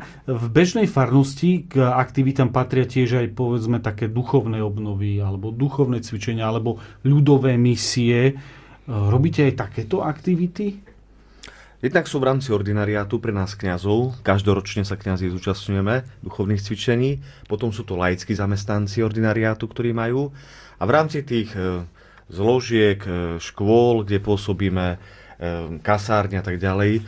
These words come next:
Speaker 2: tak vždy potom je to aj na samotnom kňazovi, že keď si vytvorí nejakú tú skupinku a, a je to také duchovné sústredenie, by som nazval, že je to príjemné s užitočným,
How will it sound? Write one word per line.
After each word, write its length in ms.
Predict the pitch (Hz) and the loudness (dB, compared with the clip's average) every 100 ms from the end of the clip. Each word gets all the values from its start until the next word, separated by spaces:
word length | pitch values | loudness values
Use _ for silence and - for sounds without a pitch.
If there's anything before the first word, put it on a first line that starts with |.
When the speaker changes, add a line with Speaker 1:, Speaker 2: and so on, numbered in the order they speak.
| - | -8
Speaker 2:
tak 160 | 92 87 | -6 -4
vždy 240 | 98 101 | -2 -2
potom 240 | 98 101 98 | -2 0 0
je 80 | |
to 100 | 98 92 | 0 -2
aj 60 | 87 | 0
na 120 | 90 87 | 0 -2
samotnom 460 | 101 92 - 90 | -2 -2 -2 -4
kňazovi, 640 | 90 95 92 98 92 110 110 - - - - | 0 0 0 2 2 0 -2 -14 -20 -20 -12
že 220 | 85 87 | -10 -10
keď 140 | - 92 | -10 -8
si 100 | 90 | -6
vytvorí 320 | 92 95 90 | -4 -2 -2
nejakú 160 | 87 95 | -4 -6
tú 80 | 87 | -12
skupinku 720 | - 95 98 95 95 98 95 | -10 -8 -2 -2 -2 -2 0
a, 240 | 85 85 - - - - - | 0 -2 -8 -20 -20 -16 0
a 40 | |
je 80 | 104 | 0
to 60 | 101 | 2
také 220 | 98 98 | 0 0
duchovné 400 | 92 120 127 104 | 0 2 2 2
sústredenie, 500 | 98 117 - 95 85 | -2 -4 -2 -4 -4
by 80 | 76 | -6
som 160 | - 87 | -8 -4
nazval, 380 | 85 78 85 82 | -4 -2 -4 -2
že 140 | 85 | -4
je 40 | |
to 120 | - - | -6 2
príjemné 340 | 110 92 87 | 4 4 2
s 80 | 90 | -2
užitočným, 720 | 101 98 101 - - 107 120 | -2 -2 -4 -4 -4 -2 -2